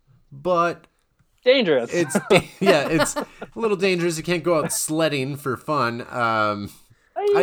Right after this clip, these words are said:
Speaker 2: you could.
Speaker 1: I just think if anything, people can spin this positive is that it, it sucks. This is hard right now. It is definitely an inconvenience, but at the same time, you can flip this around of maybe this is the restart you needed for your life to just kind of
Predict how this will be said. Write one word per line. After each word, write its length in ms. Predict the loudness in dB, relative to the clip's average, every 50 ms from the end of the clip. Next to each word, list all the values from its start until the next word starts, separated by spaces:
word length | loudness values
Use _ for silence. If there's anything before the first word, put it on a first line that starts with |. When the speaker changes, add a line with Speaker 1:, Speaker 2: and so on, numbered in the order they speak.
| 2
Speaker 2:
you 60 | -2 -2
could. 340 | 2 4 6 6 4 2 -2 _ _ _ _ -6
Speaker 1:
I 100 | -6 -6
just 100 | -4 -4
think 140 | -6 -4 -4
if 80 | -2
anything, 360 | -2 0 0 0 0 -2 -4 -2
people 240 | -4 -2 -2 -2 -4
can 320 | -4 -6 -6 -4 -4 -4 -6
spin 260 | -6 -6 -6 -6 -6
this 100 | -6 -10
positive 600 | -4 2 4 4 4 4 2 -4 -6 -6 -6 -6
is 180 | -8 -8 -8 -8
that 300 | -6 -4 -4 -4 -6 -10 -16 _ _ _ _ _ _ _ _
it, 200 | -10 -10 -10 -8 -6
it 140 | -10 -8 -6
sucks. 520 | -6 -2 0 0 0 0 -2 -8 -10 -10
This 220 | -10 -10 -8 -8 -8
is 120 | -10 -6
hard 340 | -2 0 2 2 2 2 0
right 160 | -2 -4 -4
now. 180 | -2 -2 0 0
It 80 | 0 -2
is 140 | -4 -4 -4
definitely 300 | -6 -6 -6 -6 -6 -4
an 80 | -4 -6
inconvenience, 460 | -6 -8 -10 -8 -6 -6 -6 -6 -8 -8
but 140 | -6 -6
at 60 | -6 -6
the 80 | -6
same 200 | -8 -6 -6 -6 -6
time, 180 | -6 -6 -6
you 100 | -6 -8
can 440 | -8 -8 -8 -6 -6 -6 -6 -8 -10
flip 320 | -14 -14 -12 -12 -12 -10
this 180 | -10 -12 -10 -6
around 340 | -2 0 2 2 2 0 0
of 320 | -2 -4 -4 -8 -12 -16 _ _ _ _ _ _ _ _ _ _ _ _ _ -8
maybe 220 | -6 -4 -2 -2 -2
this 220 | -4 -4 -6 -6 -8
is 80 | -6
the 100 | -4 -4
restart 560 | -4 -4 -6 -6 -4 -6 -2 0 0 -2 -2 -2
you 80 | -8
needed 280 | -6 -6 -6 -6 -8 -10
for 80 | -8 -8
your 100 | -8 -6
life 240 | -4 -4 -6 -6 -8
to 100 | -10 -14
just 280 | -12 -10 -10 -10 -10 -10
kind 220 | -10 -8 -8 -8
of 300 | -8 -8 -8 -10 -12 -14